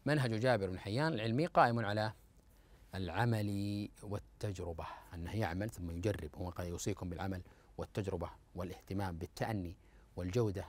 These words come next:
أكثر من، من الكثرة"، فهو قام على العمل وعلى التجربة وأن يجرب. جميل، هذا في منهج جابر بن حيان العلمي. الحديث هنا عن جابر بن حيان العلمي، وأيضًا ذكرنا في النص كيف أنه هناك اعتبر أن هناك أيضًا أناس يعني ذكروا أن هناك جابرين،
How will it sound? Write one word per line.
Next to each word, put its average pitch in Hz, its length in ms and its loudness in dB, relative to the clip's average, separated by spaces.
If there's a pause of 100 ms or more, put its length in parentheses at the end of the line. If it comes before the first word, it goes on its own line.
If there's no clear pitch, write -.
أكثر 104 300 -4
من، 95 140 -2 (160)
من 92 60 -4
الكثرة"، - 460 -6 (400)
فهو 95 120 -2
قام 101 260 2
على 92 180 -2
العمل 113 400 -2
وعلى 92 160 -2
التجربة 92 460 -2 (220)
وأن 87 120 -6
يجرب. 90 340 -4 (340)
جميل، 95 240 0
هذا 110 280 0 (520)
في 101 100 -4
منهج 101 300 0
جابر 98 380 0
بن 87 100 -8
حيان 90 380 -4
العلمي. 85 380 -2
الحديث 87 400 -8
هنا 92 220 -4 (440)
عن 95 120 -2
جابر 92 200 0
بن 85 80 -6
حيان 95 300 -4
العلمي، 131 240 0
وأيضًا 214 320 0
ذكرنا 135 420 -2
في 98 60 -2
النص 113 200 -2
كيف 117 200 -4
أنه 95 200 -4 (440)
هناك 98 280 -2
اعتبر 95 400 -4
أن 92 120 -6
هناك 98 340 -6
أيضًا 90 300 -8
أناس - 400 -8
يعني 82 200 -10
ذكروا 90 400 -6
أن 95 100 -4
هناك 90 440 -6 (480)
جابرين، 95 580 -2